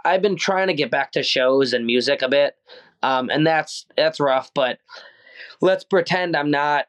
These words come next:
broken leg right now, bad shoulder. Um, I try to skate a couple times a week. Uh, skateboarding is something near and dear to me. It's like, it's, it's my unwinding. It's my drug, for, to sound corny and lack of better words.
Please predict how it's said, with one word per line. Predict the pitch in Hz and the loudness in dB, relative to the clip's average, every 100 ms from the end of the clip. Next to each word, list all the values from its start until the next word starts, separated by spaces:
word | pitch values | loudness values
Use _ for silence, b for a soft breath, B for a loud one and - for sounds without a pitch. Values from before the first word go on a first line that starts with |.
| _ - | _ -4
broken | 143 160 151 | 2 2 2
leg | 147 139 135 | 0 0 0
right | 143 131 | 0 0
now, | 135 135 135 | -2 0 2
bad | 127 123 | 0 0
shoulder. | - 147 143 147 143 143 | 0 2 4 2 2 0
Um, | 127 127 120 113 - _ - | -2 0 -2 -4 -10 _ -2
I | 165 | 0
try | 202 165 | 0 0
to | |
skate | 135 147 151 | -2 -2 0
a | 151 | 0
couple | 143 127 | -2 -2
times | - 135 127 | -2 -2 0
a | 120 | 2
week. | 123 131 - - | 2 0 -2 0
Uh, | 117 110 107 | 0 0 0
skateboarding | - 147 135 147 139 135 | 0 0 2 2 2 0
is | 127 | 0
something | 143 131 127 | -2 0 0
near | 127 123 | 0 0
and | 117 | 0
dear | 120 | 0
to | 127 | 2
me. | 123 123 117 | 0 0 -2
It's | - - | -2 0
like, | 120 113 - - _ b b b b b _ _ _ | 0 0 -4 -12 _ b b b b b _ _ _
it's, | 143 160 - - - | 0 0 -2 -14 -6
it's | 160 151 151 | -4 -2 0
my | 143 135 | 2 2
unwinding. | 139 139 123 131 135 135 135 | 0 2 2 2 0 2 2
It's | 127 117 - | 0 -2 -2
my | 131 123 | 0 0
drug, | 120 127 127 123 110 | 0 2 2 -2 -6
for, | - 127 120 - | 0 0 0 -2
to | 127 | -2
sound | 135 123 120 | -2 -2 -2
corny | 131 135 127 | 0 0 0
and | 123 | 2
lack | 123 117 | 0 0
of | 123 | -2
better | 120 120 | 0 0
words. | 117 123 123 | 2 2 0